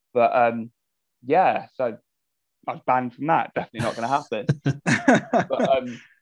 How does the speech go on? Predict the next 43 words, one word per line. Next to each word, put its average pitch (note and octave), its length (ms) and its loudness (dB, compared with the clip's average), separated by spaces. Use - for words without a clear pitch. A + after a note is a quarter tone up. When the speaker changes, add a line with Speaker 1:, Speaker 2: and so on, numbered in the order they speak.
Speaker 1:
a - 80 -20
few D3+ 100 -4
years C#3 260 0
later, A#2+ 300 0
I A#2 80 2
managed A#2+ 400 -6
to, A#2 220 -2
um, A#2 260 -2
borrow A#2+ 220 0
a A2+ 100 -8
spear A#2 260 -4
gun G#2+ 140 -4
off G#2+ 140 -10
a - 20 -16
mate, G#2 340 -8
and G#2+ 80 -10
we G#2 180 -8
dived G#2+ 480 -4
the G#2+ 120 -16
bay G#2+ 240 -2
in G2+ 120 -10
North G#2 300 -10
Devon, G#2 360 -10
and, G#2 260 -16
um, G#2+ 280 -12
typical C3 300 -10
North A2+ 280 -8
Devon G#2+ 200 -6
conditions, G#2 560 -16
about G#2 280 -16
one A2 220 -4
meter, G#2+ 400 -10
maybe A2 300 -12
two A#2 220 -20
meters G#2+ 320 -14
visibility. G#2+ 580 -16
Swam C3 320 0
around A#2 280 -2
in A#2 80 -8
a - 20 -8
little A#2 220 -6
surfing G#2+ 460 -6
wetsuit, - 460 -12